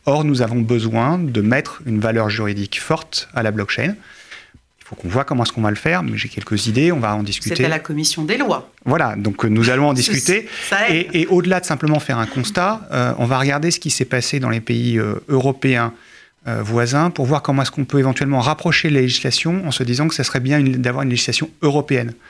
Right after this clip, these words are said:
Speaker 1: On a un R G P D, peut-être qu'on pourrait avoir une législation européenne sur, euh, la valeur de la blockchain en termes de preuves. Je pense que c'est peut-être ça la, la, la solution. En tout cas, l-, ce qui leur sort des premières, euh, des premiers contacts qu'on a pu avoir avec Bruxelles notamment, c'est qu'ils y réfléchissent beaucoup.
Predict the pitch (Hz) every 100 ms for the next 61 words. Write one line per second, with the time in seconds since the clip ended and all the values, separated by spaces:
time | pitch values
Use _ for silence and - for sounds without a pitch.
0 | - - _ 117 139 139 139 123 123 123
1 | 117 127 180 - 123 147 - 143 127 135
2 | 127 117 113 143 156 120 120 - 120 -
3 | 127 - _ 170 165 160 135 147 170 -
4 | 131 117 117 123 117 117 139 147 139 127
5 | 113 110 113 113 160 160 127 123 113 -
6 | 101 95 - - _ _ - 185 - -
7 | - - 135 117 107 110 110 117 113 -
8 | 120 113 160 180 - - - - _ _
9 | - 131 151 143 127 127 123 127 123 -
10 | 135 127 - - 160 139 120 - 127 131
11 | 120 117 110 117 110 - 117 117 123 131
12 | 127 117 107 - 113 117 107 107 107 -
13 | 131 117 110 113 156 180 - - 131 131
14 | 113 117 117 113 107 135 123 120 107